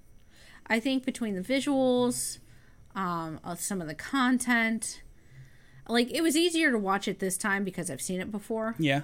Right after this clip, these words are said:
Speaker 1: I kinda knew what I was getting into.
Speaker 2: But you tell me about your dreams all the time.
Speaker 1: Oh, that doesn't mean I want to put them on film. My dreams are weird. <laughs>
Speaker 2: Yeah. So, I mean, it is what it is. I like the movie. I like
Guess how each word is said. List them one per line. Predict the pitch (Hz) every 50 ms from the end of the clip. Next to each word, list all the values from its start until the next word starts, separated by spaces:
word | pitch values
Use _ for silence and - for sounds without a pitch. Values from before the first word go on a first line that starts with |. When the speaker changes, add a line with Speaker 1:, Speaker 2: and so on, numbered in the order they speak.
| - - - - - - - - - -
Speaker 1:
I | 196 180
kinda | 180 - 214 202 185
knew | 180 190 185 180
what | 175 170 175 - -
I | - 165
was | 156 156 151
getting | - - 160 151 151 151
into. | 156 - - 202
Speaker 2:
But | 208 214 185 214
you | 240 262
tell | - - 220 240
me | 220 208 196
about | 175 165 170 160
your | 160 160 156
dreams | 156 156 151 147 147 143
all | 143 143
the | 139 127
time. | - - - 156 151 135 120 120 - - - - -
Speaker 1:
Oh, | - 262 262 190 - - - - - - -
that | 285 339
doesn't | 339 381 320 285 285 277
mean | 269 262 233
I | 214 208
want | 202 202 190 185
to | 196
put | - - 247 214 -
them | - 196 185
on | 160 147 147
film. | - - - 285 285 131 143 151 160 - - - - - - - - - - - - - -
My | - 247 330
dreams | - - 277 240 247 190
are | 240 165
weird. | 160 269 247 220 254 262 - - 131 - -
<laughs> | - - - - 214 208 - - - - - - 320 311 - - - 1077 1077 - - 415 415 - - - - 359 - - - - - - - - 131 131 - - - - - - -
Speaker 2:
Yeah. | - 131 117 117 120 113 - - - - - - - - - -
So, | - - - 160 151 151 147 147 147 143 135 127 -
I |
mean, | 160 165 170 170 165 160 - - - - - - - - - - - - - - - - - - - - - - - -
it | 165 165 175
is | 202 220 220 185 196
what | 214 208
it | 185 165 160
is. | 190 208 180 156 143
I | 147 156 165
like | 165 170 175 185 - - -
the | 185
movie. | 180 180 180 180 185 196 190 185
I | 165
like | 151 143 147 151 151 -